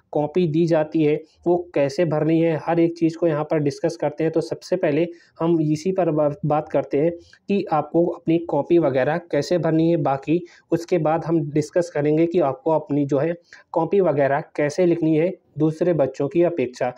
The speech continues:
तो चलिए इसको यहाँ पर थोड़ा सा जूम कर लेते हैं और आपके सामने ये जो कॉपी है ये बीटीयूपी के द्वारा चेक की गई ऑफिशियल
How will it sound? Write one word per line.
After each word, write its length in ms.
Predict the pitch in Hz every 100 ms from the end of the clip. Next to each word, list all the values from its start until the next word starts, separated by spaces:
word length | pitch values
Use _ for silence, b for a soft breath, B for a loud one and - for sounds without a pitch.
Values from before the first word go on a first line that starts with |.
| B B -
तो 80 |
चलिए 320 | 151 156 170 175
इसको 240 | - 175
यहाँ 180 | 160 156
पर 120 | 156 156
थोड़ा 260 | - 143 151
सा 200 | 160 139
जूम 260 | 131 156
कर 160 | 170 170
लेते 240 | 147 135
हैं 100 | 147 175 B B B
और 180 | 180 185 -
आपके 320 | 151 - 190
सामने 420 | 185 170 160 175 B B -
ये 60 | 165
जो 140 | 175 180
कॉपी 320 | 151 143 202 175
है 140 | 160 170 160
ये 100 | 160
बीटीयूपी 600 | 135 139 139 175 175 190
के 220 | 185 190 185 _ _ 170
द्वारा 320 | 151 151 143
चेक 300 | 160 - 170 170
की 120 | 165
गई 180 | 165 170 156
ऑफिशियल 600 | 139 - 143 - 180